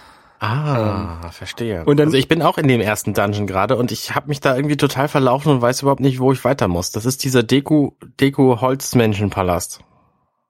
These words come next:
Speaker 1: Stimmt's?
Speaker 2: De-
Speaker 1: Oder ist das nicht der, ist das nicht der erste Dungeon?
Speaker 2: Nee, nee, nee, der erste Dungeon ist nach dem Palast.
Speaker 1: Aha, also bin ich in diesem Deko-Ding und es ist noch nicht mal ein Palast und ich hab mich schon verlaufen und komm nicht weiter.
Speaker 2: Der Deko,
Speaker 1: Das ist ja
Speaker 2: das,
Speaker 1: geil.
Speaker 2: das Deko-Ding, äh, ist das mit den beiden Gärten links und rechts, ne?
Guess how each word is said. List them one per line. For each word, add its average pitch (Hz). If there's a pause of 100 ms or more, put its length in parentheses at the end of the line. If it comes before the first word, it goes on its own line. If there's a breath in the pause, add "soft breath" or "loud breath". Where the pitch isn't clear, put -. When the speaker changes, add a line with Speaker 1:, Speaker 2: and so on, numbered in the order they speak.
Speaker 1:
Stimmt's? - (600)
Speaker 2:
De- -
Speaker 1:
Oder 110
ist -
das 117
nicht -
der, 95
ist 110
das 117
nicht 101
der 98
erste 98
Dungeon? 92
Speaker 2:
Nee, 220
nee, 220
nee, 151
der 139
erste 165
Dungeon 170
ist 156
nach 151
dem 131
Palast. 107 (840)
Speaker 1:
Aha, 107 (240)
also 104
bin 117
ich 113
in 113
diesem 113
Deko-Ding 123
und 117
es -
ist 139
noch 131
nicht 151
mal 165
ein 151
Palast 160
und 120
ich 113
hab -
mich 101
schon 104
verlaufen 92
und 92
komm 95
nicht 92
weiter. 82 (200)
Speaker 2:
Der 131
Deko, 160
Speaker 1:
Das 160
ist -
ja 143
Speaker 2:
das, 143
Speaker 1:
geil. 151
Speaker 2:
das 139
Deko-Ding, 202
äh, 185
ist 175
das 170
mit 170
den 165
beiden 160
Gärten 147
links 117
und 110
rechts, 107
ne? 190